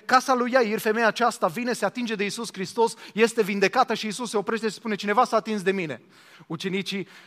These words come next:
așa, ca oameni înțelepți, "Doamne", și da, toată lumea se îmbulzește pe aici, toți se ating de tine, tu, tu zici că cineva s-a atins de tine, dar cine, cine de aici nu s-a atins de tine?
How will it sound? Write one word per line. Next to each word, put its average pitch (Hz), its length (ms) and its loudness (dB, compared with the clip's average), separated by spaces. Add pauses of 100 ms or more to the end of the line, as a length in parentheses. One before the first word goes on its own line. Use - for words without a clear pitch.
așa, 147 500 2 (520)
ca 165 140 0
oameni 151 580 -2 (220)
înțelepți, 151 680 -2 (240)
"Doamne", 170 420 4
și 262 140 -8
da, 392 140 4
toată 349 260 -2
lumea 214 180 0
se 220 120 -2
îmbulzește 190 500 0
pe 185 60 -4
aici, 180 120 0
toți 208 140 0
se - 60 0
ating 190 200 -2
de 180 80 0
tine, 175 220 -4
tu, 185 120 -8
tu 226 140 -10
zici 233 160 -6
că 214 80 -8
cineva 180 300 0
s-a 185 100 0
atins 185 220 -2
de 160 100 -4
tine, 175 200 -6
dar 190 140 0 (200)
cine, 277 360 0
cine 339 320 2
de 254 100 0
aici 254 140 0
nu 240 60 -4
s-a 208 140 2
atins 175 240 2
de 156 100 -4
tine? 139 260 -8